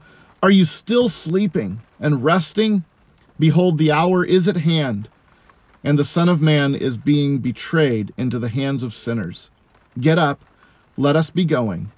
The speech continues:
Behold, the one who betrays me is at hand." While he was still speaking, behold, Judas, one of the twelve, came up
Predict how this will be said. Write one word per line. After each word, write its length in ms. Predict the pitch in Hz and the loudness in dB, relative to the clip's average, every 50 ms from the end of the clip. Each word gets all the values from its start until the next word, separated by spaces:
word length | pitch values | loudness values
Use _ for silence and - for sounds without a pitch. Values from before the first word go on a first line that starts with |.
| _ _ _ _ _ _ | _ _ _ _ _ _
Behold, 600 | - 139 143 127 127 180 190 165 131 113 104 107 - _ _ _ _ _ | 0 0 0 2 2 2 4 4 2 0 -2 -6 -10 _ _ _ _ _
the 120 | - 127 | -4 0
one 220 | 127 139 147 151 151 | 0 2 2 2 2
who 120 | 131 156 | 2 2
betrays 580 | 160 147 170 156 - - 175 160 147 120 - - | 0 0 -2 -4 -2 0 2 2 2 0 -2 -6
me 200 | - - - - - _ _ _ _ _ - - - | -10 -10 -10 -14 -18 _ _ _ _ _ -20 -10 -6
is 180 | - 131 104 127 | -6 -4 -2 -4
at 180 | 120 113 120 151 | -4 -2 -2 -2
hand." 320 | 143 127 110 101 95 107 - _ _ _ _ _ _ _ _ _ _ _ _ _ _ _ _ _ _ _ _ _ _ _ _ _ - - _ _ - - - - _ | -2 -2 -4 -4 -6 -8 -12 _ _ _ _ _ _ _ _ _ _ _ _ _ _ _ _ _ _ _ _ _ _ _ _ _ -20 -20 _ _ -20 -20 -20 -8 _
While 160 | 151 165 196 | 2 4 4
he 60 | 196 196 | 6 6
was 140 | 190 180 | 4 2
still 240 | - - - 247 240 | 2 0 0 0 0
speaking, 520 | 170 - - _ 196 202 160 - 160 156 147 | 0 -2 -4 _ 0 0 2 2 0 2 2
behold, 420 | 143 151 123 151 175 180 165 147 | 2 0 2 2 2 2 2 0
Judas, 400 | 113 143 175 180 160 139 123 - | 2 2 2 4 4 2 0 0
one 180 | - 151 160 170 | -2 0 0 0
of 100 | 160 143 | 0 -2
the 80 | 143 - | -4 -8
twelve, 500 | - - 170 165 160 147 139 120 104 - _ _ _ _ _ - | -6 -2 2 2 2 2 0 -2 -6 -12 _ _ _ _ _ -2
came 260 | - 170 175 175 175 | 0 2 4 4 4
up 180 | 170 170 - | 4 2 0